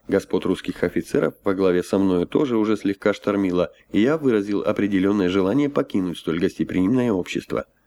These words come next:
Тут же под мышкой у моей образовалась упомянутая зубоскалка, и, влекомая мною,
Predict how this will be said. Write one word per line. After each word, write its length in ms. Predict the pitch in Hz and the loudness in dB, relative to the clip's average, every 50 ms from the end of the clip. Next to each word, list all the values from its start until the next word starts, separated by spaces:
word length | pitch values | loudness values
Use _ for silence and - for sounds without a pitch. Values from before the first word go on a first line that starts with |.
| _ _ _ _ | _ _ _ _
Тут 160 | _ - 139 147 | _ 0 0 0
же 160 | - 135 - | 0 -4 0
под 160 | - 90 90 | 0 -2 0
мышкой 400 | 101 104 123 - - - 104 98 | 0 0 0 -2 -2 0 2 2
у 60 | 101 | 2
моей 260 | 98 101 101 101 98 | 2 2 2 2 0
образовалась 720 | 76 - - 87 95 92 87 92 85 87 87 87 - - - | 0 -4 -2 0 0 0 0 0 2 2 2 2 0 -2 -6
упомянутая 600 | 107 107 - 120 127 139 151 147 143 - 127 120 | -4 -2 0 0 0 0 0 -2 -2 -2 -2 -2
зубоскалка, 800 | 117 120 131 135 139 139 - - - 90 87 82 - 90 82 - _ _ _ _ | -2 -2 -2 -2 -2 -4 -2 -2 0 0 0 0 -4 -6 -6 -6 _ _ _ _
и, 100 | - 104 | -2 0
влекомая 520 | 95 98 98 92 - 98 90 90 90 87 | 2 0 -2 0 0 0 0 2 0 0
мною, 340 | 90 92 107 135 151 165 160 | 0 0 0 0 0 -2 -4